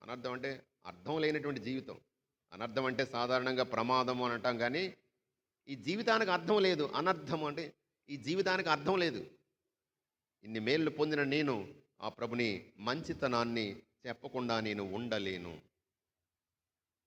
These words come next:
నేనొక సువార్త, నువ్వొక సువార్త, సజీవ సువార్తగా మనందరం కూడా మారుదాం.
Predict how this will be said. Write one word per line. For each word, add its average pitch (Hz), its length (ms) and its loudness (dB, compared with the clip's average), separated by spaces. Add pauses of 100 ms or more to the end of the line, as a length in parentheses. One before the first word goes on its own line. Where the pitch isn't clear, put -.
(2000)
నేనొక 117 400 -2
సువార్త, 104 560 -2 (460)
నువ్వొక 87 200 -16
సువార్త, 82 760 -10 (440)
సజీవ 117 460 -4
సువార్తగా 104 1040 -4 (280)
మనందరం 90 380 -8
కూడా 82 200 -8
మారుదాం. 78 420 -6